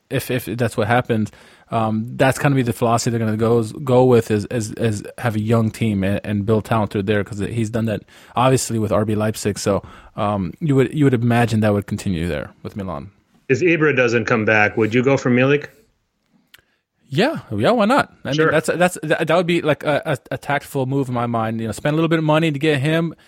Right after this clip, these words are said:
Speaker 1: At least you know you're gonna get some goals, uh, and then you can build youngsters around him to feed him the ball.
Speaker 2: Yeah, yeah. You maybe don't interrupt. You don't. You maybe don't interrupt the system that's currently in place. Assuming if it's Pioli still, still managing, 'cause I, I've seen that get bandied about. I've seen,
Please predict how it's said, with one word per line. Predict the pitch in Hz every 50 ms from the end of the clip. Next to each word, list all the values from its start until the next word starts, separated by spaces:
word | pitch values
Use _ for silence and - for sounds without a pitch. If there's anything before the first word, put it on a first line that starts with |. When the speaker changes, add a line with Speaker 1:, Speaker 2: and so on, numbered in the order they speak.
| _ _ -
Speaker 1:
At | 123 123
least | 143 156 - -
you | 151
know | 151
you're | 147 147
gonna | 143 143
get | 139 -
some | - 135 123
goals, | 135 139 151 151 151 151 151 135 _ _ _ _ _ _ -
uh, | 117 123 120 104
and | 127 135
then |
you | 135 123
can | - 135 127
build | 143 143 127 131
youngsters | 135 135 131 - - 139 117
around | 120 120 127 123 127 117
him | 113 123 110
to | - 120 113
feed | - - 139 123
him | 113 120 120
the | 113 101
ball. | 107 104 98 90 92 - _ _ _ _ _ - -
Speaker 2:
Yeah, | 127 110 - - - - - - - _ - - _ _ -
yeah. | 120 113 101
You | 98 101 101
maybe | 101 110 117 110 113
don't | 110 117 113 113
interrupt. | 110 110 107 110 107 104 - -
You | - 127 110 113
don't. | 127 127
You | 117 117
maybe | 120 127 131 131 131
don't | 123 123 120
interrupt | 120 117 117 113 113 110 - -
the | 110 101
system | - - 120 - - 117 110
that's | 104 104 -
currently | - 147 143 135 120 113
in | 110 107
place. | - 123 113 113
Assuming | 107 - - 143 135 127 120 117
if | 107 -
it's | 107 - -
Pioli | - - 107 110 110 113 110 107
still, | - - 120 110 107 104 - - - - - - - - - - - - - - _ _ -
still | - - - 160
managing, | 156 160 165 156 151 143 147
'cause | 147 147 135
I, | 147 - - 143
I've | 147 139 -
seen | - 175 160 156
that | 156 156 165 - 156
get | 156 147 139
bandied | 131 143 143 143 139 139 139
about. | 131 135 139 139 139 135
I've | 123
seen, | - - 143 139 139 135 135 131 127 -